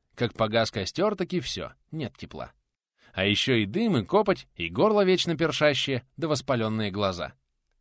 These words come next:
До смерти надоело это Николаю Сергеевичу. Вот и озадачился. А тут и награда да с милостью княжьими в помощь.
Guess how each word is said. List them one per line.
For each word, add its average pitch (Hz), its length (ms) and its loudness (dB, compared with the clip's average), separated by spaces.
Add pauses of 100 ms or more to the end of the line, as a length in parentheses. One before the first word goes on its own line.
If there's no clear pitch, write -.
(400)
До 101 300 -2
смерти 170 320 -2
надоело 127 480 2
это 117 160 2
Николаю 101 440 -2
Сергеевичу. 82 720 -10 (300)
Вот 92 360 -8
и 170 40 -8
озадачился. 139 720 -10 (1160)
А 90 160 -2
тут 240 200 -6
и 240 40 0
награда 190 500 2
да 175 120 2
с 131 100 -2
милостью 135 460 -2
княжьими 165 520 -4
в 131 100 -12
помощь. 90 400 -10